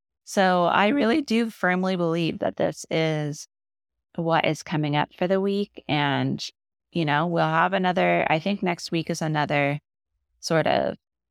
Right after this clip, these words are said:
revisiting week to reassess things and,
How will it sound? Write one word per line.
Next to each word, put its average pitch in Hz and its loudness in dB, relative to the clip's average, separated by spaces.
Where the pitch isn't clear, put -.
revisiting 170 2
week 202 -2
to - -2
reassess 151 -2
things 208 2
and, 95 0